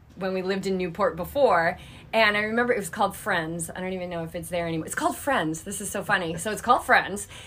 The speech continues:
And I remember walking in, and 'cause they always had great beer on tap. And we walked in, and we said, "Oh, we're so, you know, we're so psyched to be here. We just moved here from Boulder."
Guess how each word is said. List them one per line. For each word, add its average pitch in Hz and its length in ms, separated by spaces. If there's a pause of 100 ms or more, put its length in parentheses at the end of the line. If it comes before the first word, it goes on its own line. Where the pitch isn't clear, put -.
(180)
And 240 140
I 247 60
remember 277 460
walking 240 460
in, 175 500
and 196 120
'cause 196 100
they 220 80
always 247 160
had 208 180
great 185 320
beer 175 220
on 165 180
tap. 151 420
And 175 100
we 185 100
walked 220 300
in, 185 460
and 214 120
we 226 80
said, 233 320 (100)
"Oh, 392 120
we're 403 80
so, - 160
you 277 140
know, 330 60
we're 339 60
so 392 140
psyched 480 220
to 453 140
be 320 220
here. 403 160
We 359 120
just 370 180
moved 381 200
here 427 160
from 381 200
Boulder." 339 600